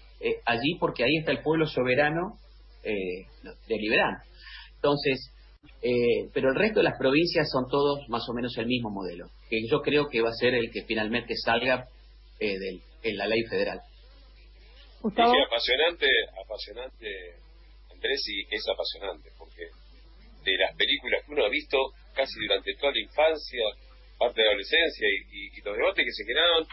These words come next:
Speaker 3: ya en la facultad, te quiero recordar. Nosotros en, en el, en la plata-, en las plataformas de, estudiantiles la, lo teníamos como tal, ¿no? Porque era, eh,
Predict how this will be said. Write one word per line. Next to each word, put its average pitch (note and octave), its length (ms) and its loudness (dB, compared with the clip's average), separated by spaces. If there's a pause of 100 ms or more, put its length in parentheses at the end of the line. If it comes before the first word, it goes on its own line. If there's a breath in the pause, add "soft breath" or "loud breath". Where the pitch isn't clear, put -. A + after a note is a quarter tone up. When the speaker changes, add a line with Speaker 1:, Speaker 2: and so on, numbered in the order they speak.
(260)
Speaker 3:
ya - 180 0
en G#3 80 2
la D#3 120 2
facultad, B2+ 540 2 (160)
te B2 80 -18
quiero A#2+ 200 -2
recordar. F#2+ 440 -2 (640)
Nosotros F3+ 580 2 (160)
en, G#2 160 -4
en G#2+ 320 0
el, G#2 160 4 (300)
en F#2+ 60 -8
la F#2+ 100 2
plata-, G2 260 -12 (160)
en F2+ 60 -20
las - 100 -20
plataformas C3+ 600 -2
de, F2 280 -6 (560)
estudiantiles A2+ 680 -2
la, G2+ 440 2
lo G2 120 2
teníamos A2 520 0
como - 200 -20
tal, F#2 200 -4
¿no? B2+ 180 -2
Porque G#2 180 -4
era, C3 200 2
eh, - 1200 -6